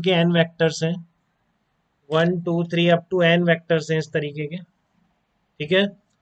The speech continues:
सबका magnitude ई नॉट है और सबके बीच का angle phi बनता जा रहा है।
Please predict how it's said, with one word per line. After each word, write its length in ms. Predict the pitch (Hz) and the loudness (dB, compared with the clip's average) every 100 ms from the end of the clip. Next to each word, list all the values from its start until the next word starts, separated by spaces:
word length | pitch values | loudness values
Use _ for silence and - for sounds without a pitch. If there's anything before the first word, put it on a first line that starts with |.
| _ _ _ | _ _ _
सबका 420 | - 156 156 196 | -2 -2 2 4
magnitude 600 | 190 180 175 190 196 196 175 | 6 4 2 0 0 0 2
ई 120 | 170 | 2
नॉट 340 | 180 185 175 | 4 4 4
है 200 | 185 185 - _ _ | 2 2 -2 _ _
और 120 | 151 156 | -4 -2
सबके 420 | 170 160 165 190 | 0 -2 0 -2
बीच 300 | 160 175 170 | 0 -2 -2
का 140 | 180 | 0
angle 320 | 175 175 180 180 | 0 2 0 -2
phi 340 | 170 165 175 160 - | 2 2 2 -2 -4
बनता 300 | 156 151 165 | -4 0 2
जा 160 | 165 160 | 4 2
रहा 120 | 165 | 2
है। 160 | 165 | -2